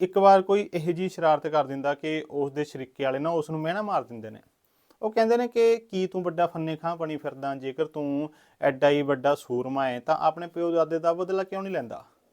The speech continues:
ਤੇਰੇ ਪਿਓ ਨੂੰ ਤਾਂ ਇਹਨਾਂ ਮੁਗਲਾਂ ਨੇ ਮਾਰ ਕੇ ਤਿੰਨ ਦਿਨ ਟੰਗ ਕੇ ਰੱਖਿਆ ਸੀ।" ਦੁੱਲਾ ਭੱਟੀ ਜਦੋਂ ਇਹ ਸਾਰੀਆਂ ਗੱਲਾਂ ਸੁਣਦਾ ਤਾਂ ਉਸ ਦੇ ਪੈਰਾਂ ਹੇਠੋਂ ਜ਼ਮੀਨ ਖਿਸਕ ਪੈਂਦੀ ਆ।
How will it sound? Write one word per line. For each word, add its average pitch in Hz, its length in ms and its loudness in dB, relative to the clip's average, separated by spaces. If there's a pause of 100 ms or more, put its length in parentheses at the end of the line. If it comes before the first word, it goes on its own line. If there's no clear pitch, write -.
ਤੇਰੇ 135 160 2
ਪਿਓ 131 260 -4
ਨੂੰ 123 120 -4
ਤਾਂ 139 100 -2
ਇਹਨਾਂ 165 160 -2
ਮੁਗਲਾਂ 135 360 -2
ਨੇ 139 60 -6
ਮਾਰ 127 260 -2
ਕੇ 135 220 -4
ਤਿੰਨ 180 260 -4
ਦਿਨ 185 140 -4
ਟੰਗ 127 240 -4
ਕੇ 131 120 -6
ਰੱਖਿਆ 127 300 -4
ਸੀ।" 123 200 -12 (640)
ਦੁੱਲਾ 190 260 6
ਭੱਟੀ 220 240 2
ਜਦੋਂ 196 260 2
ਇਹ 185 120 2
ਸਾਰੀਆਂ 180 320 0
ਗੱਲਾਂ 180 240 -2
ਸੁਣਦਾ 139 400 -2
ਤਾਂ 160 140 -2
ਉਸ 160 220 -2
ਦੇ 190 120 -2
ਪੈਰਾਂ 143 320 -4
ਹੇਠੋਂ 160 260 -4
ਜ਼ਮੀਨ 190 300 -6
ਖਿਸਕ 190 300 -8
ਪੈਂਦੀ 113 340 -8
ਆ। - 100 -12